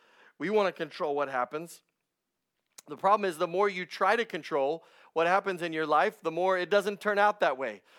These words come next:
The more we try to maintain control and make that image come to pass that we had hoped for, we get further and further away from that image because that's the way life works. So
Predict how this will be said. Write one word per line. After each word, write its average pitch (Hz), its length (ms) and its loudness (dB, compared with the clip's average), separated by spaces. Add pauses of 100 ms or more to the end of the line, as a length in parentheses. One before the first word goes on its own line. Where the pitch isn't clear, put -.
(140)
The 170 60 -2
more 202 160 6
we 196 140 -2
try 214 440 0
to 175 340 -4 (280)
maintain 190 720 0
control 175 680 0
and 147 240 -6
make 214 260 0
that 180 280 2
image 196 440 -2
come 196 200 0
to 175 100 -4
pass 202 380 -2
that 190 180 0
we 175 80 -2
had 160 100 -2
hoped 208 280 0
for, 196 320 0 (800)
we 180 80 -12
get 208 120 0
further 214 300 2
and 202 100 -2
further 240 340 2
away 175 260 2
from 170 220 -4
that 170 220 2
image 165 500 -4
because 131 280 -10
that's 147 260 -8
the 147 80 -10
way 143 180 -6
life 139 340 -2
works. 139 520 -10 (680)
So 170 300 2